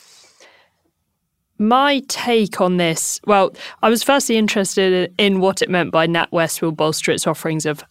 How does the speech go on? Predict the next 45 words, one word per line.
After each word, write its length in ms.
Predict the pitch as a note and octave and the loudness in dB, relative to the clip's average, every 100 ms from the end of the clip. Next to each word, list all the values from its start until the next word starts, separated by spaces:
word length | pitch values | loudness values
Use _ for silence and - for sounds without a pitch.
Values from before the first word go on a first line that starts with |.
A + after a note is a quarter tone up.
| - | -18
financial 640 | - F#3 F3+ F3 - F3+ | 0 2 2 0 0 -2
well-being 480 | D#3+ E3 E3 D#3+ D#3 | 0 0 0 -2 -2
products. 440 | - D3+ C3 - | -4 -4 -4 -4
It's 120 | - - | -6 -4
quite 240 | G3 D#3 | -2 0
vague, 400 | F3+ D#3 D3+ D3+ | 2 2 0 -2
but 260 | G3 E3+ - - - - | 0 0 -2 -12 -8 -2
I 100 | G3 | 0
did 260 | B3 B3 | 2 0
have 200 | - A3+ | 0 0
a 60 | G3+ | 2
look 240 | G3+ - | 0 0
on 260 | F#3 F3+ E3+ | 0 0 -2
Cushion's, 800 | - G3 - F3 E3+ E3 D#3+ - E3+ | -4 -6 -4 -2 -2 -4 -6 -8 -2
um, 320 | - E3 D#3+ D3+ | 0 0 -2 -2
website, 500 | G3 G3 - D3+ - | -2 0 -2 -4 -4
'cause 120 | - | -4
it 80 | D#3+ | -2
wasn't 280 | F3 D#3 | -2 -2
a 60 | - | -6
fintech 360 | F#3+ E3 D#3+ D3+ | -4 -4 -6 -6
I'd 140 | D3 | -6
heard 220 | E3 D#3 | -4 -4
of 120 | C#3 | -4
before, 320 | - D3 F3+ D3 | -6 -4 -2 -2
but 200 | - - | -4 -2
their 180 | E3 | -2
proposition 680 | D#3 - F#3 - E3 D#3+ D3+ | 0 -4 -4 -4 -2 -2 -4
does 260 | C#3+ F3 D3+ | -2 -2 0
have 180 | E3+ D#3 | -2 -2
some 220 | - D#3 | -4 -4
really 200 | D#3 D3 | -4 -4
interesting 840 | - E3 - D#3+ - D#3+ D3+ D3+ D3+ - - - | -4 -6 -2 -4 -2 -2 -2 -2 -8 -16 -20 -6
elements. 480 | G#3+ F3 E3 G3+ - | 0 2 2 0 -4
So 360 | - F#3 E3 D#3+ - - - _ | -2 0 0 -2 -8 -20 -20 _
the 80 | F3+ | 0
first 260 | G#3 F#3 | 2 2
thing 160 | - F3 | 0 -2
that 100 | D#3+ | -2
stood 220 | - F3+ | -2 0
out 200 | E3+ D#3+ | 2 0
was 200 | E3+ D#3 | -2 -4
its 180 | D#3 - - | -6 -6 -2
app 240 | F3 - | -2 -4
first. 640 | - E3+ E3 A3 - - | -2 2 2 0 -6 -10